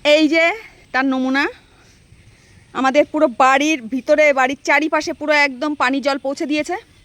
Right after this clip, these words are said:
দেখতে পাচ্ছেন। এই যে, মানে,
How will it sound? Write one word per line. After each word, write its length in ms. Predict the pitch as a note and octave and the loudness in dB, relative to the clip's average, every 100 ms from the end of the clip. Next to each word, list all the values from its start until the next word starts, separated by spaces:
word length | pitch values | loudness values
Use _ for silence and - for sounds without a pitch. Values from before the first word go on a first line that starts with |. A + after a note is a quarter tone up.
| _ _ _ _ _ _ _ _ | _ _ _ _ _ _ _ _
দেখতে 220 | D3+ - F3 | -12 -4 -2
পাচ্ছেন। 360 | - - E4+ A4+ - - - _ _ _ _ _ - _ _ - _ - _ - | -2 -4 -4 -6 -14 -20 -20 _ _ _ _ _ -20 _ _ -20 _ -20 _ -14
এই 120 | C#4+ | -10
যে, 120 | G#3 D#4+ - - _ - - - - - - - - - - - | -8 -8 -12 -20 _ -20 -20 -20 -20 -20 -20 -20 -20 -20 -20 -12
মানে, 140 | A3+ | -6